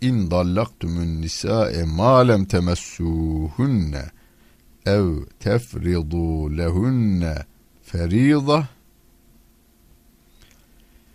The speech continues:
Eşinizle nikahı kıydınız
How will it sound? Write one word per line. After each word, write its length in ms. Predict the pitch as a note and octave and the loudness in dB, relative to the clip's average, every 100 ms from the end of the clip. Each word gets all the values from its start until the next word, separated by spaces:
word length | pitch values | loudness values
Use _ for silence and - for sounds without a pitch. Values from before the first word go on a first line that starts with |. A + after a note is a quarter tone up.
| _ _ _ - _ _ _ _ _ _ _ _ _ _ _ _ _ _ _ _ _ - | _ _ _ -20 _ _ _ _ _ _ _ _ _ _ _ _ _ _ _ _ _ -4
Eşinizle 560 | C3 - G#3 F3 A2+ G#2 | -2 0 0 2 2 2
nikahı 480 | G2 G#2 G2 F2+ | 2 2 4 2
kıydınız 800 | F#2+ F2 D#2+ F2 D3 B3+ - - | 0 -2 -2 -2 -2 -2 -6 -10